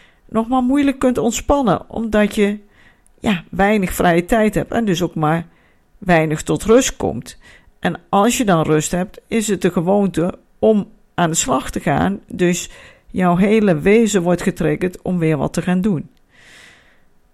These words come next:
Dan kan het zijn dat je continu van het ene probleem naar het andere holt. Als jij dit herkent en je wilt dit veranderen,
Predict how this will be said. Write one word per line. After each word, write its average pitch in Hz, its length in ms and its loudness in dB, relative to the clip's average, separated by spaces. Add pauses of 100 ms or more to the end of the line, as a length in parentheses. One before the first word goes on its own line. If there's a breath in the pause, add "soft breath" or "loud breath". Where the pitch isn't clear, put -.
(140)
Dan 208 180 0
kan 269 220 0
het 254 140 0
zijn 196 360 2
dat 185 180 2
je 196 140 -2
continu 226 680 2
van 190 220 0
het 170 200 0
ene 262 380 4
probleem 165 760 0
naar 156 140 -2
het - 200 -4
andere 214 360 2
holt. - 520 -4 (1000 soft breath)
Als 214 180 0
jij 254 160 4
dit 233 200 6
herkent 208 540 2
en - 160 -2
je 185 120 2
wilt 202 260 2
dit 175 200 0
veranderen, 196 680 -2